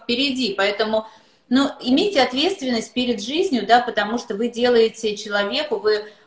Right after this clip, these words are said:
а, ну, как бы, вы вмешиваетесь в его организм, <laughs> да, вот так вот, поэтому имейте просто ответственность это делать и серьёзно, ну, как бы, к тому, чем вы и как это вообще про-, всё производите.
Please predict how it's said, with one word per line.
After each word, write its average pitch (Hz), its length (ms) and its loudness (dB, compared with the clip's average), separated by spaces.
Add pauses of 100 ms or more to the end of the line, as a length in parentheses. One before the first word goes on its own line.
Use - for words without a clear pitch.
а, 196 380 2
ну, 220 120 -2
как 220 160 -6
бы, 220 180 8 (280)
вы 254 440 -6
вмешиваетесь 226 1000 4
в - 20 -12
его 208 280 6
организм, 196 840 4 (120)
<laughs> - 120 -18
да, 240 460 6
вот 247 260 6
так 196 280 4
вот, 180 200 -4 (320)
поэтому 233 480 4
имейте 247 400 -2
просто 202 560 2
ответственность 202 640 -4
это 196 200 -10
делать 220 480 -4
и 202 220 -6
серьёзно, 202 480 -6
ну, 208 60 -12
как 202 180 -6
бы, 185 160 -12 (180)
к - 100 -20
тому, 220 340 2
чем 226 340 0
вы 185 140 -2
и 175 80 -4
как 196 240 -2
это 190 200 -8
вообще 180 300 -10
про-, 185 300 -10
всё 190 200 -10
производите. 160 760 -14